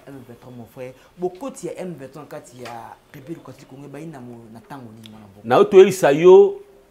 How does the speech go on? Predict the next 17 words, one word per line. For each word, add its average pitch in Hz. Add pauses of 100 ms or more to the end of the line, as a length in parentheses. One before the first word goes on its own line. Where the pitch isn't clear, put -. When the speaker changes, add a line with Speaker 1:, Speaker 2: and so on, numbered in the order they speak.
(120)
Speaker 2:
M 190
vingt-trois 143
échangea 143
ba 131
forme. 110
Ibandaka 156
C 175
N 151
D 139
P. 127 (1040)
On 120
comprend? 143 (180)
Ibandaka 185
d'abord 185
R 185
C 165
D 143